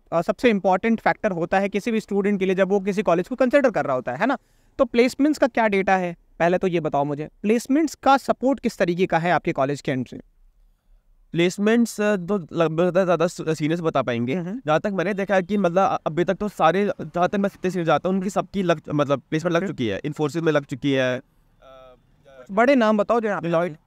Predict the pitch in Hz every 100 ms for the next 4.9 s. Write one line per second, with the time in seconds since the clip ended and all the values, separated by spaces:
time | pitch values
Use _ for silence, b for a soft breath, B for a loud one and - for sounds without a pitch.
0 | _ _ _ _ _ - 160 190 277 -
1 | _ _ - 165 143 175 156 165 180 156
2 | 147 135 135 123 135 262 - _ _ 196
3 | 247 320 262 247 254 214 139 139 135 -
4 | 131 - _ - 151 175 185 143 117